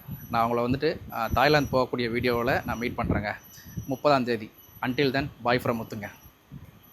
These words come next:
Bye. ஓகேங்க. இவ்வளோ நேரம் நான் பேசுனதுல நான் ஏதாவது ஒரு விஷயம் மிஸ் பண்ணியிருந்தேன்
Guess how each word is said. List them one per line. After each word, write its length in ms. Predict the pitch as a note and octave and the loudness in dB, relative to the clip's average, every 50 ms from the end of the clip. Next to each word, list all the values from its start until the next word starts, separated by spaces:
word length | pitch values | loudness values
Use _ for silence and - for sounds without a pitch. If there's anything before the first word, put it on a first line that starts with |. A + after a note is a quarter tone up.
| _ _ - _ - - | _ _ -20 _ -10 -4
Bye. 180 | A#2 A#2 A2 G#2+ - - _ _ - - - - - - - - - - - - - - - - - - - | -2 -2 -2 -2 -6 -14 _ _ -18 -18 -16 -16 -16 -16 -16 -14 -14 -14 -14 -16 -18 -16 -10 -10 -8 -4 -2
ஓகேங்க. 360 | C#3+ D3 D#3 D3 C#3+ D3 C#3+ - - - - - - - - - | 2 4 4 4 4 2 0 -2 -6 -14 -16 -16 -18 -20 -16 -10
இவ்வளோ 220 | B2+ C3+ D#3 E3 D#3+ | -2 2 2 4 4
நேரம் 200 | E3 E3 E3+ D#3 | 4 4 4 4
நான் 140 | C#3 B2 | 2 2
பேசுனதுல 600 | G#2+ C#3 C#3+ - D3+ C#3+ B2+ B2 A#2 B2+ D3 D3 - - | 2 2 0 2 0 -2 -2 0 0 -2 -2 -4 -4 -4
நான் 160 | B2 A#2+ A#2 | -2 -2 0
ஏதாவது 300 | A2+ A#2+ C3 C#3+ C#3+ C#3+ | 0 0 2 2 2 2
ஒரு 160 | C3 B2 A#2 | 0 0 -2
விஷயம் 260 | A2+ - - C#3 B2 | -4 -4 -4 -4 -4
மிஸ் 220 | A#2 A2 - - C#3+ | -4 -6 -6 -4 -2
பண்ணியிருந்தேன் 480 | B2+ B2+ A2+ A2+ A2+ A#2 A#2+ B2 A#2+ | -2 -2 -2 -2 -2 -2 -2 -2 -4